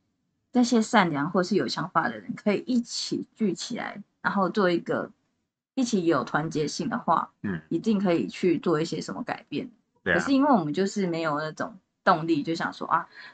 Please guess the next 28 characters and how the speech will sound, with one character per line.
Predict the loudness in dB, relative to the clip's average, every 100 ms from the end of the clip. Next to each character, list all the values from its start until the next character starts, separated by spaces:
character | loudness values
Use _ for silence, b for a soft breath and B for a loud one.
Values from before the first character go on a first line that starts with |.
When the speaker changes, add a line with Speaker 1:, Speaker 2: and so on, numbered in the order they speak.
| B _ -4
Speaker 1:
不 | 0
用 | 2 2
想 | 0 -2
那 |
么 | 2
多 | 4
啊， |
Speaker 2:
随 |
遇 | 6 6
而 | 4 4
安。 | 8 8
Speaker 1:
对， | 6
随 | 4 4
遇 | 4
而 | 4
安 | 2 4 4
就 |
好。 | 8
Speaker 2:
peace，peace | 6 6 2 2 4
就 | 2
好。 | 4
Speaker 1:
对， | 2 2
peace，peace， | 2 0 0 -2 -2
就 | -2
peace | 2 0 0
到 | -6
最 | -4
后， | -6